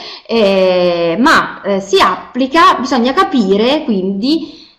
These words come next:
quali sono i tempi, la tempistica in cui ci troviamo. L'unica vera, l'unico vero limite all'applicazione, come dice, ricordava il, il dottor Roccasalva prima,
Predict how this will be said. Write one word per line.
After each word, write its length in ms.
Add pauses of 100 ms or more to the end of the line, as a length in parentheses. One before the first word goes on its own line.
(120)
quali 220
sono 640
i 80
tempi, 480
la 100
tempistica 680
in 180
cui 360
ci 140
troviamo. 800 (600)
L'unica 680
vera, 720
l'unico 420
vero 220
limite 840
all'applicazione, 1160
come 120
dice, 260
ricordava 440
il, 300
il 160
dottor 240
Roccasalva 680
prima, 440